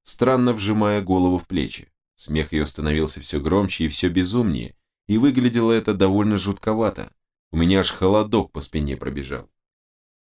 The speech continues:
Но это были еще цветочки, потому что дальше черты ее лица и детали экипировки поплыли, начали раздуваться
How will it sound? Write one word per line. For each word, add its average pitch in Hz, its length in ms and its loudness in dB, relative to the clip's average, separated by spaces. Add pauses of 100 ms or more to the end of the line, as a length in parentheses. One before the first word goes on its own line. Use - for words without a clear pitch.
(120)
Но 180 120 0
это 185 140 2
были 175 200 2
еще 165 220 2
цветочки, - 680 -6 (600)
потому 98 280 0
что 104 160 -2
дальше 117 400 2
черты - 320 -6
ее 107 280 4
лица 110 400 2
и 101 100 0
детали 101 480 0
экипировки 98 600 -2
поплыли, 113 760 0 (280)
начали 101 400 0
раздуваться 98 880 0